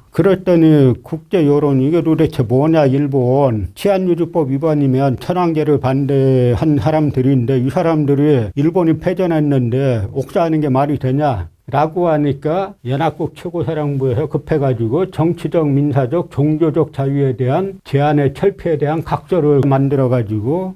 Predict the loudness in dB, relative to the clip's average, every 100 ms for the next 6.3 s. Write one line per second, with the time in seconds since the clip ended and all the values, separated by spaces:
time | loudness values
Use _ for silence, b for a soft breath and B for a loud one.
0 | -6 -4 -2 -2 -4 -4 -2 -2 -2 -2
1 | 0 -2 -2 -6 -8 _ -10 -2 0 0
2 | 0 2 2 2 2 0 0 -4 -8 -2
3 | 0 0 0 -2 -2 -2 -2 _ 0 2
4 | 2 0 -2 0 0 0 -2 -2 -2 -2
5 | -6 -4 -4 -4 -6 -6 -4 0 0 0
6 | 0 0 -2